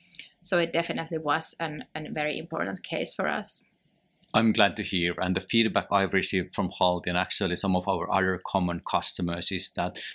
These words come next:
Speaker 2: they have been ultimately very happy with Svea, especially how, how, how the payment works, how smooth it is, and how well it's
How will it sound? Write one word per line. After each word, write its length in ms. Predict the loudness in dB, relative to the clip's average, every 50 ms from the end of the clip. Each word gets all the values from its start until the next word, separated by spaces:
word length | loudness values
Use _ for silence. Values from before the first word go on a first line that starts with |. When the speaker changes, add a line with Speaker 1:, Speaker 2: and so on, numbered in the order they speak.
| -8
Speaker 2:
they 80 | -4 -2
have 140 | -2 0 0
been 160 | 0 0 2
ultimately 500 | 2 0 0 2 2 2 0 0 -2 -4
very 160 | -4 -4 -2
happy 300 | -2 -2 -2 -2 -4 -6
with 140 | -8 -4 -4
Svea, 440 | -2 0 0 0 2 2 0 0 -2 -6 -16 -14 -8 -6
especially 640 | -4 -4 2 2 2 4 4 4 4 4 4 4
how, 480 | 2 2 2 2 4 2 2 0 -2 -4 -4 -2
how, 300 | 0 2 2 0 0 -2
how 120 | -4 -4 -4
the 80 | -4
payment 480 | -4 -2 -2 0 0 0 0 -2 -2 -2
works, 380 | 0 0 0 0 -2 -2 -2 -2
how 160 | -2 -2 -2
smooth 360 | -2 -2 0 0 2 0 0
it 100 | 0 -2
is, 300 | -2 0 0 0 0 -2 -4 -8 -12 -10 -8
and 140 | -4 -4 -2
how 160 | 0 0 0
well 320 | 2 2 2 2 2 2 0
it's 320 | -4 -4 -2 -2 -2 -2